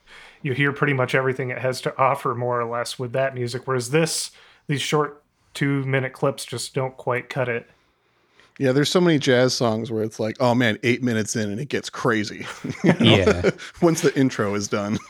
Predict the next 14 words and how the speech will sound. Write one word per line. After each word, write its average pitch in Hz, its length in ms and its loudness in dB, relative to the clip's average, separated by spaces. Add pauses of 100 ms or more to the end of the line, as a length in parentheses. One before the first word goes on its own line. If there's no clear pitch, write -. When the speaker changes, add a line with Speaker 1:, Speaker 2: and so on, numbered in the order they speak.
Speaker 2:
<laughs> - 200 -2
Speaker 3:
Yeah, 95 320 2
there's 95 220 -2
definitely 127 420 2
moments 98 540 2
of 95 100 -8
that 92 300 -2 (120)
in 101 300 -4
this. 92 500 -6 (840)
Listening 117 420 0
back, 95 300 0
I 98 120 -4
was, 92 260 -8 (760)
after, 92 640 -4